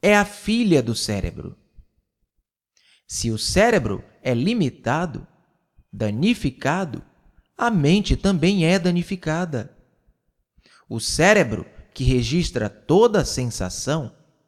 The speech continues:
todo o sentimento de prazer e dor, o cérebro, com todos os seus tecidos,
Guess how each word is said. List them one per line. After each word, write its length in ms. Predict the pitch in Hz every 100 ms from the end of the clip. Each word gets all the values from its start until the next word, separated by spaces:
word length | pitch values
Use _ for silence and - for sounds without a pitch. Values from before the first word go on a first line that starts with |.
| -
todo 400 | 175 196 214 139
o 40 |
sentimento 760 | - 147 147 113 107 170 180 110
de 100 | 117
prazer 520 | 107 95 90 123 160
e 80 | 135
dor, 460 | 98 151 185 - _ _ _ - _ _ _
o 140 | - -
cérebro, 640 | - 165 175 127 87 85 - _ _
com 220 | 143 123
todos 680 | - _ 185 214 208 190 139
os 180 | 120
seus 260 | - 180 170
tecidos, 920 | 120 101 - 131 143 95 - - -